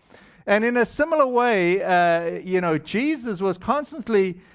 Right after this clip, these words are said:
uh, communicating to his disciples and saying, "Okay, this is, uh, w-, a different lifestyle that he was talking about." And, uh, they were, he, he was demonstrating a lot, uh, to the disciples. But then it became crunch time.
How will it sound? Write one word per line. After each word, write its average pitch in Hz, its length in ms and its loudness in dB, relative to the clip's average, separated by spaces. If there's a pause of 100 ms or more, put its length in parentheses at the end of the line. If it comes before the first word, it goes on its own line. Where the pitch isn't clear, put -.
(100)
uh, 160 180 2
communicating 196 920 -2
to 165 480 0
his 165 160 0
disciples 170 840 -4 (360)
and 165 200 -4
saying, 185 380 -2
"Okay, 170 300 -2
this 151 240 -6
is, 147 380 -8 (100)
uh, 131 460 -2
w-, 180 380 -14
a 135 260 -6
different 127 320 -6
lifestyle 220 580 -2
that 214 100 0
he 214 60 -4
was 202 120 -6
talking 208 420 -6
about." 208 480 -2 (360)
And, 156 400 -2
uh, 151 280 4
they 143 100 -4
were, 139 120 -6
he, 165 240 -8
he 147 120 -8
was 127 160 -6
demonstrating 208 720 0
a 196 60 0
lot, 196 360 0
uh, 180 180 0
to 175 160 -10
the 196 100 -2
disciples. 185 840 -2 (320)
But 202 240 2
then 269 260 2
it 214 140 -2
became 214 420 0
crunch 196 380 -2
time. - 320 -6